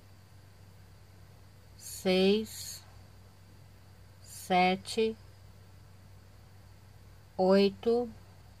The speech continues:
nove, dez, onze, doze,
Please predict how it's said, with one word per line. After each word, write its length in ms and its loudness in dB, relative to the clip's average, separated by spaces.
nove, 760 4
dez, 840 0
onze, 680 2
doze, 680 2